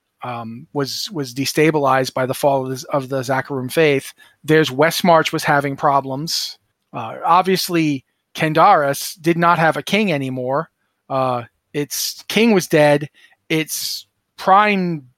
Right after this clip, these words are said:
you know, it, its, its heir to the throne w-, had a demon stuck in his forehead, and he was going crazy. Uh, then he turned into Diablo. So, yeah, he was out. Um, the,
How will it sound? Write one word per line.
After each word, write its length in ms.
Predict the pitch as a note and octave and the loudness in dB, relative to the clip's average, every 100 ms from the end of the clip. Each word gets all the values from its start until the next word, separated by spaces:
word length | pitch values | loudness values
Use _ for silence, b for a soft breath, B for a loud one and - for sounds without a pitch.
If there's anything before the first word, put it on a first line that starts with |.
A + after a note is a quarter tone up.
| F3 | -6
you 80 | |
know, 100 | E3 | -2
it, 160 | D#3 D#3 | -2 -4
its, 480 | - D#3 - - - | -8 -8 -10 -12 -12
its 440 | F#4+ D3+ - - - _ _ - | -10 -8 -8 -12 -14 _ _ -12
heir 380 | - G3 G#3 | 0 4 4
to 120 | G3+ F3 | 2 0
the 100 | D#3 | -4
throne 520 | - G3 F3+ D#3+ D3+ b b b - | 2 4 4 2 -6 b b b -14
w-, 140 | D#3 - | -14 -4
had 200 | F3+ F3+ | 0 2
a 160 | D#3 A#2+ | 2 -2
demon 440 | D3+ G#3 F#3 D3+ | 0 2 2 -2
stuck 320 | C#3 - D#3+ D#3+ | -4 0 0 0
in 80 | |
his 160 | C#3+ C3+ | -4 -6
forehead, 420 | - D3+ C#3+ D3 | -4 -2 0 -2
and 80 | D#3 | -2
he 60 | C#3+ | -8
was 120 | C#3 | -4
going 260 | E3 D3+ | -2 -2
crazy. 580 | C#3 E3+ F3+ C#3+ B2+ D3 _ _ _ _ | 0 2 2 0 -4 -8 _ _ _ _
Uh, 360 | B2 B2+ A#2+ A#2 | -4 -2 -2 0
then 120 | D#3+ | 0
he 100 | C#3+ | 0
turned 260 | C#3+ D#3+ D3+ | 0 0 2
into 160 | C#3+ C3 | 0 -2
Diablo. 640 | C3 D#3 D3 B2+ A2+ C3+ _ | 2 4 4 0 -6 -6 _
So, 120 | - | -4
yeah, 160 | C#3+ C#3+ | 0 2
he 140 | D3+ | 4
was 180 | G#3+ D#3 | 2 2
out. 340 | B2+ A#2 D3 - b b b b | 0 -2 -4 -8 b b b b
Um, 260 | A#2+ A2+ - _ _ _ | -8 -8 -12 _ _ _
the, 220 | D#3+ G3 | -2 -2